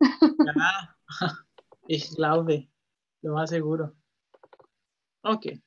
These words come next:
Speaker 2: gut. Dann, ok, next Seite. Ya nada más vemos también mi conversación.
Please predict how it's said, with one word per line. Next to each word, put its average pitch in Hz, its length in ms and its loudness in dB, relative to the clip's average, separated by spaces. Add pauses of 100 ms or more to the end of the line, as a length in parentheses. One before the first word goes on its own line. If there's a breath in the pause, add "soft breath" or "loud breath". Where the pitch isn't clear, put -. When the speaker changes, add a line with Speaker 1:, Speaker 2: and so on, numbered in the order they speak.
(440)
Speaker 2:
gut. 175 240 -2 (960)
Dann, 185 840 0 (800)
ok, 208 200 -4 (100)
next 147 280 -6
Seite. 247 640 0
Ya 202 100 0
nada 202 160 -4
más 190 160 -4
vemos 180 340 -4
también 156 280 -6
mi 151 100 -8
conversación. 165 760 -6